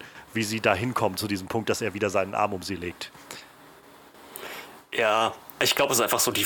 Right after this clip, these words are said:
Speaker 2: die Verzweiflung am Ende, diese völlig, völlige Ausgelaugtheit. Also, es ist, weißt, es,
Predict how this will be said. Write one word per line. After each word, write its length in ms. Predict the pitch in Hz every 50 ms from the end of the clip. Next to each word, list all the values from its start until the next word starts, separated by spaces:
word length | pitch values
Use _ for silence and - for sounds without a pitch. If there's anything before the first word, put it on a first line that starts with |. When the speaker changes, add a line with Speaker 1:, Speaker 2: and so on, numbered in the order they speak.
| - -
Speaker 2:
die 120 | - 104 -
Verzweiflung 800 | - - - - - - - 101 98 110 117 - - 117 104 107
am 120 | 107 95
Ende, 280 | 98 101 104 104 110 98
diese 220 | 95 92 95 -
völlig, 400 | - - - 120 - - - - -
völlige 360 | - - 120 117 104 - -
Ausgelaugtheit. 1080 | 104 101 107 110 - - 107 95 95 92 95 - - - - 95 92 95 90 - - -
Also, 280 | 123 113 101 95 98 101
es 180 | 98 95 - 101
ist, 160 | 98 - - - - - - - - - - - - - - - _ -
weißt, 300 | - 107 - - - -
es, 160 | - - -